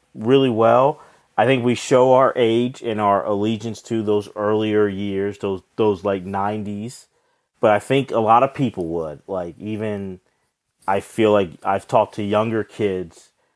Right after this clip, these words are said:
who rewatch The Sim-, especially when they came on Disney Plus, wanted to rewatch The Simpsons. And they gravitate toward those episodes as well. So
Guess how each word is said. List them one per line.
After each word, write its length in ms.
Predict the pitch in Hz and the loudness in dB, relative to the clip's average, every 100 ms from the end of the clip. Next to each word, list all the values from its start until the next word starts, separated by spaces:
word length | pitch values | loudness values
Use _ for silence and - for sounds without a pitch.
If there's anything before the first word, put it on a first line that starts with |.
| _ _ | _ _
who 500 | - 113 104 95 92 - _ _ _ - | -6 -2 -2 -4 -8 -14 _ _ _ -12
rewatch 500 | 110 110 104 101 - | -6 -2 2 2 0
The 80 | - | -8
Sim-, 200 | - 110 | -6 -4
especially 320 | - 127 - | 0 0 0
when 120 | 113 | -2
they 120 | 104 101 | -2 -4
came 240 | - 107 | -6 -6
on 180 | 101 98 | -6 -6
Disney 320 | 107 95 101 | -6 -6 -10
Plus, 520 | - 98 101 87 - | -12 -4 -2 -2 -8
wanted 240 | 95 95 82 | -12 -10 -10
to 60 | 90 | -10
rewatch 480 | 90 98 95 90 | -8 -2 -2 -2
The 100 | - | -6
Simpsons. 680 | 90 107 98 - 85 82 _ _ _ _ _ _ - | -12 -8 -8 -10 -18 -20 _ _ _ _ _ _ -4
And 320 | 98 92 90 - _ _ | 0 0 -4 -10 _ _
they 280 | - 104 110 | 0 0 2
gravitate 680 | 107 98 87 - 92 85 | 2 2 -2 -6 -4 -4
toward 300 | - 98 90 | -6 -6 -4
those 360 | 87 87 85 - - | -4 -6 -6 -14 -12
episodes 580 | 98 - - 98 87 78 | -10 -10 -6 -4 -4 -8
as 140 | 80 | -16
well. 540 | 76 90 95 101 120 - - _ _ _ | -10 -6 0 0 0 -4 -20 _ _ _
So 560 | - 127 104 98 95 | -4 2 4 4 0